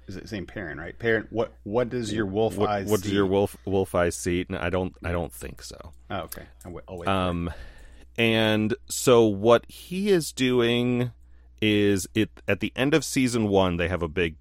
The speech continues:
Speaker 2: battle on the, in, in that town, that fortress town, um, on the border. They call the border of the Blight, right? It's like, um, it's like a s-,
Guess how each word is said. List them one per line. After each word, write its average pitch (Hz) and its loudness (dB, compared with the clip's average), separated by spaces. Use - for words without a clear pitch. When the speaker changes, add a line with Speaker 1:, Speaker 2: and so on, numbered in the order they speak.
Speaker 2:
battle 76 -6
on 82 -4
the, 76 -6
in, 95 -4
in 95 -2
that 90 -4
town, 117 2
that - -2
fortress - 2
town, 92 -2
um, 80 -4
on 90 -2
the 82 -2
border. 80 -2
They 80 -6
call 80 -4
the 76 -6
border 95 2
of 85 -2
the 85 -2
Blight, 85 -4
right? 78 -6
It's - -10
like, 80 -4
um, 76 -6
it's 82 -6
like 80 -6
a 71 -8
s-, - -10